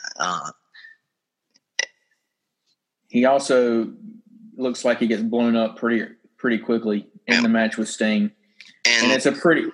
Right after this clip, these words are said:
Speaker 2: it's a pretty disappointing match.
Speaker 1: Yeah,
Speaker 2: Uh,
Speaker 1: and so Luger talks about this in his book. He says that, so he's got the, the two matches. He says he doesn't wanna be there, and he doesn't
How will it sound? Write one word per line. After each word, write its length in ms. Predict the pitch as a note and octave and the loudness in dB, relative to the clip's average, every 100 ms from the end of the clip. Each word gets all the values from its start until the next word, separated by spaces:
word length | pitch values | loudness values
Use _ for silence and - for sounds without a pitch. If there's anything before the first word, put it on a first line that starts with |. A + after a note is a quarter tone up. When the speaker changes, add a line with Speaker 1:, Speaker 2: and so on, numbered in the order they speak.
| _ | _
Speaker 2:
it's 200 | C3+ C#3 | -2 0
a 60 | D#3+ | 0
pretty 240 | - E3 | 2 2
disappointing 600 | D3 D3 C3 C3+ B2 A#2 | 2 0 0 0 2 2
match. 500 | A2 G2+ G#2+ - - - _ | 2 -2 -6 -14 -16 -20 _
Speaker 1:
Yeah, 180 | A#2 G2+ | 0 2
Speaker 2:
Uh, 60 | G2+ | 2
Speaker 1:
and 280 | A#2 A2+ - - | 2 2 -4 0
so 280 | - B2+ | 2 2
Luger 380 | A#2 D#3+ F#3 C#3+ | 0 0 2 0
talks 300 | - B2 - | 2 0 0
about 240 | C3 G2+ - | 0 0 0
this 380 | G#2+ G#2 G#2 | 0 4 2
in 300 | G#2 - G#2 | 0 0 0
his 160 | G2+ F#2+ | 2 0
book. 240 | - G#2 - | 0 -2 -2
He 100 | G2 | 2
says 400 | - G2 G2+ G2 | 2 2 0 2
that, 240 | F#2+ - | 0 0
so 120 | - | 0
he's 160 | G2+ G2 | 2 2
got 240 | A2+ G#2 - - | 2 0 -2 -4
the, 300 | A2 G#2 G2+ | 2 2 0
the 120 | - G2 | -4 0
two 200 | - C#3+ | 2 2
matches. 1120 | C3 A2+ A2 A2+ G#2 - - - - - - - _ - - | 2 2 2 0 2 0 -2 -2 2 2 -2 -10 _ -18 -4
He 120 | A2+ | 2
says 280 | - B2 A2+ | 2 2 0
he 100 | G#2 | 2
doesn't 320 | C3 D#3+ A#2 | 2 2 2
wanna 260 | A2 G#2 | 2 0
be 200 | F#2 G2 | 0 -4
there, 340 | F2 F2 B1+ D2+ - - - - _ _ _ _ _ _ _ - _ _ _ - B2+ | -4 -4 -2 -4 -8 -20 -20 -20 _ _ _ _ _ _ _ -20 _ _ _ 2 2
and 340 | A#2 G#2+ G2+ | 4 2 0
he 180 | F#2 A2 | -2 0
doesn't 540 | G#2+ G2+ F#2+ G2 F#2+ | 4 4 2 0 0